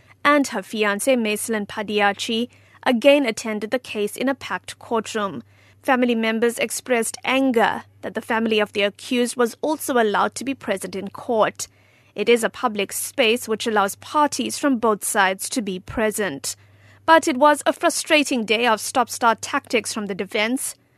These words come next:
State Prosecutor Rakesh Singh asked the court to note the late arrival of Pillay's attorney, Chris Gounden, and consistent delays during intermittent court breaks. Gounden has requested an adjournment to consult with his client on the additional charge of robbery.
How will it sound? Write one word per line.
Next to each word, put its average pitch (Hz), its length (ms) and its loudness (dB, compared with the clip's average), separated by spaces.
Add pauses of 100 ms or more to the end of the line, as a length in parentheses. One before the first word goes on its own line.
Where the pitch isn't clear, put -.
(200)
State - 280 -4
Prosecutor 240 600 0
Rakesh 214 400 -2
Singh 240 480 0
asked 285 260 0
the 233 80 -4
court 214 340 -2
to 226 120 -6
note 226 380 -2
the 220 80 -2
late 233 240 2
arrival 208 520 0
of - 200 -4
Pillay's 208 320 -4
attorney, 214 420 -4
Chris - 320 -6
Gounden, 233 540 0 (520)
and 262 360 4
consistent 269 680 -2
delays 214 440 0
during 214 320 0
intermittent 247 720 -2
court - 400 -6
breaks. 190 500 -2 (580)
Gounden 294 360 6
has 269 260 0
requested 277 500 0
an 240 120 2
adjournment 233 500 0
to - 100 -10
consult 247 460 0
with 233 120 -6
his 208 180 -4
client 240 600 0 (360)
on 277 100 2
the 294 100 4
additional 262 500 2
charge 202 400 2
of 247 220 0
robbery. 196 540 0